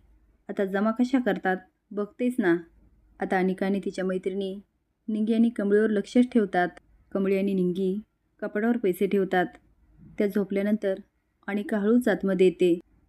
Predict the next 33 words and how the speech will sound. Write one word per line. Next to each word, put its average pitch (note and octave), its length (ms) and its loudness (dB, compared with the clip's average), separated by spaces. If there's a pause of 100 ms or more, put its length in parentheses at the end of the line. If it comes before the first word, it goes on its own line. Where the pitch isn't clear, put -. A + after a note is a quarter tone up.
तिच्या A3 240 -4
तोंडाला G3+ 300 0
मास्क G#3+ 300 -2
असतो. F#3+ 380 2 (560)
ती G#3+ 40 -6
आता G3+ 200 -4
स्टूलवर G3 440 -2
चढते G#3 460 -2 (480)
आणि B3 160 0
पॉकेट G3 360 -4
काढते. F3+ 440 0 (340)
त्यामधून G#3 280 -2
पैसे G3 260 0
काढत F#3 300 2
म्हणते, G3+ 440 -2 (440)
"एवढी G#3+ 240 0
रक्कम G#3 340 -2
आता G#3+ 340 -2 (320)
कशी B3 200 2
जमा G#3+ 240 0
करणार?" F#3 480 2 (920)
पैसे G3+ 260 2
भरायचे G3+ 340 0
असतात G3 320 0
म्हणून G#3 320 2 (220)
कमळी G3+ 260 -2
आणि G#3+ 140 0
निंगी G3+ 300 2
लवकरच G#3 420 2
उठतात F3 320 -2 (480)
आणि A3+ 180 -4
पटकन A3+ 360 2
आवरतात. F#3 480 0